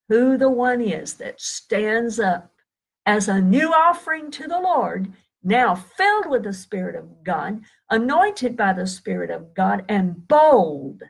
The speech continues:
in his witness for the Lord, and that is Peter. He has been sifted as wheat.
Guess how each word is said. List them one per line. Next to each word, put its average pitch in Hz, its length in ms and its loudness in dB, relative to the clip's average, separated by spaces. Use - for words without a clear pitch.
in 240 280 2
his 202 340 -2
witness 196 500 -2
for 180 200 -6
the 185 80 -4
Lord, 185 280 0
and 165 140 -8
that 220 160 0
is - 220 -8
Peter. 190 380 -6
He 220 160 0
has 240 340 2
been 156 360 -6
sifted 165 600 -4
as 143 200 -8
wheat. 277 500 -6